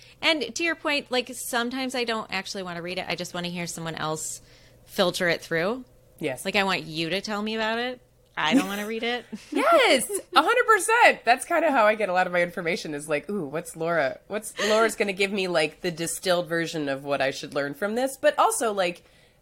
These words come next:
Speaker 2: that's just the, the capstone of it. Like, there is so much, I, talk about another pleasurable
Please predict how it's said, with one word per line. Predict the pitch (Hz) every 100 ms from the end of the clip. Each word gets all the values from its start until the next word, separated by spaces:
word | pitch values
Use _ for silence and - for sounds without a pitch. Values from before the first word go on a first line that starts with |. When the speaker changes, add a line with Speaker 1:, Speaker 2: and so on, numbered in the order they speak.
| _
Speaker 2:
that's | 247 254 -
just | 262 254 - -
the, | 196 175 - - _ 190
the | 190 180
capstone | - 269 - - 151 123 120
of | -
it. | -
Like, | 151 147 - _ _
there | 185 208 208
is | 208 -
so | 190
much, | 185 165 - -
I, | 190
talk | - 262 269
about | 240 185
another | 185 180
pleasurable | - 170 175 175 160 156 143 139